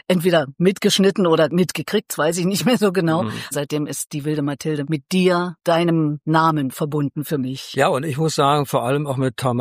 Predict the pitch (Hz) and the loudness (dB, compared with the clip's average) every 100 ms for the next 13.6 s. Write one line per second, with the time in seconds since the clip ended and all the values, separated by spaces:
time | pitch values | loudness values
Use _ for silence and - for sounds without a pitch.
0 | 123 127 120 131 92 - - - 127 131 | 0 -2 -2 -4 -4 -10 -16 -4 0 2
1 | 196 120 113 - - 120 - 120 117 104 | 2 0 -2 -2 0 0 0 0 0 0
2 | 107 - 131 - 135 139 135 139 135 151 | -2 -2 -4 -2 -2 -2 -4 -2 0 -2
3 | - 110 120 113 120 117 127 117 107 104 | 0 0 0 -2 -2 0 0 2 2 2
4 | 135 - 117 - 113 165 127 117 120 143 | 0 -2 -4 0 2 4 4 2 2 2
5 | 147 - - - - - 117 110 113 - | 0 -4 -18 -18 -12 -2 0 2 0 0
6 | 120 113 117 101 - - 117 131 117 - | -4 -2 -2 -4 -6 -4 0 2 2 0
7 | 120 175 156 151 139 135 147 180 - _ | 0 2 0 0 0 0 0 0 -4 _
8 | _ 98 - 120 113 147 160 196 170 98 | _ -4 -2 -2 -2 0 2 2 0 -2
9 | 87 - - _ 175 170 156 143 143 147 | -4 -8 -12 _ 2 6 6 4 4 4
10 | 156 143 156 127 123 - - 98 101 - | 4 2 0 2 0 -2 -4 -2 -2 -2
11 | 104 95 95 110 107 101 95 104 107 101 | -2 0 -2 -2 -4 -4 -4 -4 -4 -4
12 | 113 117 - - 120 107 110 101 98 101 | -4 -4 -4 -6 -4 -4 -4 -4 -2 -2
13 | 110 - - 82 90 | -2 -4 -6 -6 -6